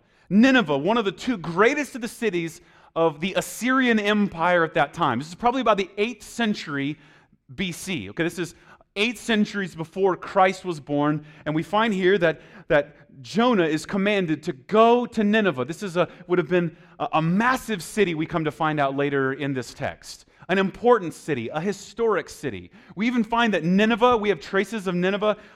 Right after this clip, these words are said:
Um, the archaeologists go back up to four thousand years before Jesus. So this is a great city that's come and gone, risen and fallen with different people coming along, and he's commanded to go there.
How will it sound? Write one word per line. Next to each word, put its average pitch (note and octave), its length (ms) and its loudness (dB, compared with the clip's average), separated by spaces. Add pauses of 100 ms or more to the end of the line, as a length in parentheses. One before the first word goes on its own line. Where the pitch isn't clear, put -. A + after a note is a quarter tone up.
Um, D3+ 240 4
the D3+ 100 0
archaeologists F#3+ 680 0
go F#3+ 120 0
back F#3 300 2
up F#3 180 4
to F3+ 120 -4
four A3 520 2
thousand F#3 600 4
years D3+ 500 -4
before C#3+ 340 -4
Jesus. A2+ 720 -10 (680)
So E3+ 120 -8
this A#3+ 160 -4
is B3+ 100 -4
a G3 80 -2
great G#3+ 320 2
city F3+ 240 -2
that's C#3 180 -6 (280)
come G#3+ 320 2
and F3+ 240 -2
gone, F#3+ 340 0
risen G3 320 0
and E3+ 160 -4
fallen F#3+ 380 0
with C#3+ 120 -6
different F#3+ 300 -6
people F3+ 260 -10
coming F3 220 -6
along, F3 360 -2 (260)
and F#3 80 0
he's A3 140 0
commanded G#3+ 580 0
to G#3+ 100 -6
go D#3+ 240 0
there. F#2+ 300 -4